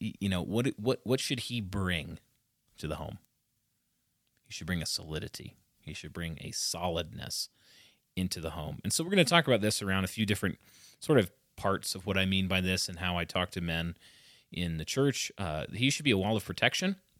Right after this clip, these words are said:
protecting physically, emotionally, financially, spiritually, et cetera. He should be a wall of self-control and ruling his own spirit, not easily pushed around emotionally.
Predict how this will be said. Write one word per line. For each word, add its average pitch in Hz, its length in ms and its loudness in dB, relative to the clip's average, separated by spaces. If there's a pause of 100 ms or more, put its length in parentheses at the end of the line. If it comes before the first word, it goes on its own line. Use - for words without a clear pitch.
(880)
protecting 113 520 2
physically, 107 460 0
emotionally, 95 460 2
financially, 92 540 -2
spiritually, 95 500 -2
et 73 60 -4
cetera. 95 380 0 (640)
He 139 180 0
should 151 180 -4
be 139 60 4
a 120 60 6
wall 117 240 2
of 101 80 0
self-control 101 840 -2 (640)
and 95 220 0
ruling 107 240 2
his 92 220 -4
own 120 200 2
spirit, 98 440 0 (680)
not 92 300 2
easily 92 680 -2 (160)
pushed - 280 -4
around 87 300 -2
emotionally. 131 580 -4